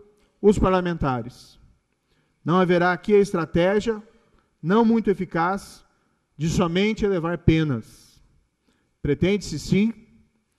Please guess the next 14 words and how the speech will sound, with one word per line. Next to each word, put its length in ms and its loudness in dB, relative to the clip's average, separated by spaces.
enfrentar 500 -2
os 120 0
pontos 640 2
de 80 -4
estrangulamento 880 -2
da 140 0
legislação 560 0
penal 400 0
e 40 -4
processual 520 -4
penal, 640 -6
e 40 -20
que 140 -6
impactam 720 -4